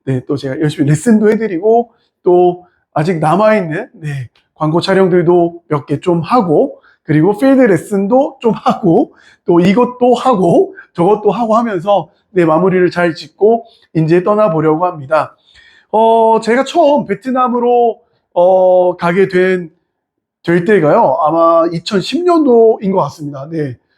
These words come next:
벌써 십오 년 전이죠. 제가 이천십 년도부터 베트남을, 네, 겨울마다 왔다 갔다 하면서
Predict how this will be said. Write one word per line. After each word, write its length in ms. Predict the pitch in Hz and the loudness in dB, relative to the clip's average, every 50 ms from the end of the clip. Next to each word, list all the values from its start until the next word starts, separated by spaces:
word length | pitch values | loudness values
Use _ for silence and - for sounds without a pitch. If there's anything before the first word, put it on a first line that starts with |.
| _ _ _ _ | _ _ _ _
벌써 220 | - - 139 135 147 | -4 -2 0 0 0
십오 280 | - - - 233 269 | 0 0 0 2 4
년 140 | 254 214 190 | 4 4 2
전이죠. 540 | 143 156 156 147 135 120 139 135 170 - _ _ _ _ _ _ _ | 2 2 0 0 -2 -2 -4 -8 -8 -8 _ _ _ _ _ _ _
제가 180 | - 185 175 165 | -4 0 0 0
이천십 460 | 165 165 202 196 190 180 247 247 247 | 0 2 2 2 2 2 2 2 4
년도부터 840 | 262 262 262 247 240 247 220 208 - - - 214 214 214 220 220 - _ _ _ _ - | 4 4 2 2 2 0 -2 -2 -8 -4 -2 0 0 0 0 -2 -6 _ _ _ _ -4
베트남을, 800 | 160 156 156 - 226 214 196 175 156 165 190 185 165 135 117 - _ _ _ _ | -4 -4 -2 0 0 0 2 2 2 2 2 2 2 0 -4 -8 _ _ _ _
네, 420 | - 143 135 127 135 180 233 254 - - | -6 -4 -2 0 0 0 -2 -4 -8 -4
겨울마다 720 | - 160 170 185 180 175 160 151 156 160 160 170 165 - _ _ _ _ _ | 0 2 2 2 2 2 0 0 0 0 0 0 -2 -6 _ _ _ _ _
왔다 280 | - 151 151 - 175 156 | -8 -8 -4 -4 -2 -2
갔다 280 | 156 156 - 165 151 | -2 -4 -4 -4 -2
하면서 680 | 165 180 175 165 147 143 143 165 170 180 190 196 190 | -2 -2 -2 -2 -4 -4 -2 0 0 2 2 0 -2